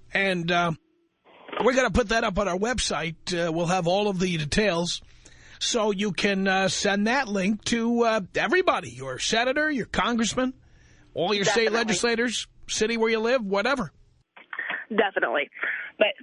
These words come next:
Speaker 2: thank you, Tom. I'm an avid listener.
Speaker 1: Thank you, Carly. Now, here in Los Angeles, it's, uh, County of Los Angeles that, uh, is doing all this, uh, stupid enforcement activity. Uh, it is sexist. It is frequently a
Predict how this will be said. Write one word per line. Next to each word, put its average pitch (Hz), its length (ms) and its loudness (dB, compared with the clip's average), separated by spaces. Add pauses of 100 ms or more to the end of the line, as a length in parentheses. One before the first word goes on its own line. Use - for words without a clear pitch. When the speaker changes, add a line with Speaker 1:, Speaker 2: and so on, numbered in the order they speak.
Speaker 2:
thank 269 240 0
you, 285 80 -2
Tom. 247 480 -2 (200)
I'm 202 320 0
an 196 180 -6 (100)
avid 202 240 -2
listener. 180 440 -2 (1040)
Speaker 1:
Thank 226 320 0
you, 262 160 0
Carly. 185 380 0
Now, 196 160 0
here 226 160 0
in 240 80 -2
Los 202 260 0
Angeles, 214 480 -2
it's, 175 340 -4
uh, 170 220 -2 (420)
County 269 280 2
of 233 80 0
Los 202 240 2
Angeles 190 480 -2
that, 160 280 -6
uh, 156 160 -2 (480)
is 147 220 -2
doing 185 260 0
all 180 200 2
this, 180 360 -2
uh, 160 220 2
stupid 196 420 -2
enforcement 208 540 0
activity. 156 560 -6 (560)
Uh, 131 400 -2 (160)
it 160 160 -2
is 143 140 -2
sexist. - 840 -2 (140)
It 170 280 -2
is 156 480 0
frequently 165 760 0
a 151 260 -2